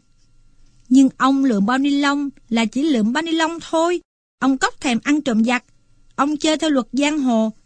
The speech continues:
thứ nào đã thứ nấy." "Tao cần quá gì tới luật giang hồ dỏm của mày?" Sĩ không chịu thua. "Mày nói cái gì dỏm? Nói lại lần nữa coi."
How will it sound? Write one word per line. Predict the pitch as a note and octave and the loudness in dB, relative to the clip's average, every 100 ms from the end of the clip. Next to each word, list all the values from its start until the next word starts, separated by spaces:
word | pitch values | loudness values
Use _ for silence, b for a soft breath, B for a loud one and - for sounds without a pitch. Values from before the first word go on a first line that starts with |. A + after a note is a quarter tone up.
| - | -2
thứ | G#4+ A4 | -2 2
nào | B3 G3 | 0 0
đã | G#3+ | -2
thứ | D#4+ | -6
nấy." | F4+ F4 A4 C5+ - _ - _ - _ _ | -2 0 -2 -6 -18 _ -20 _ -20 _ _
"Tao | D#4+ | -4
cần | E4+ D4 C4+ | -2 0 2
quá | E4+ C5 G4 | 2 2 0
gì | |
tới | D4+ A#4 | 0 0
luật | E4+ C4+ | 0 0
giang | F4 | -2
hồ | E4 C4+ | -2 0
dỏm | C4 C4 - | 2 2 0
của | A#4 | -2
mày?" | F4 C#4+ - _ _ _ - _ _ - | 0 0 -6 _ _ _ -20 _ _ -6
Sĩ | - G3+ A#3+ | 0 0 0
không | - B3+ | -2 -4
chịu | A#3+ A3 F3 | 0 -2 -2
thua. | - C4+ C4+ - _ _ _ _ _ _ - - | -2 -2 -4 -8 _ _ _ _ _ _ -20 -8
"Mày | G#3+ G#3 | 0 4
nói | A#3 E4+ | 6 4
cái | G#4 | 4
gì | D#4+ A#3 | 2 2
dỏm? | A3+ B3+ A4+ _ _ - | 0 0 -4 _ _ 0
Nói | B3 A#4+ | 4 4
lại | D#4 | 2
lần | C4 | 0
nữa | C4+ F4+ | 0 2
coi." | F#4+ A3 | 2 0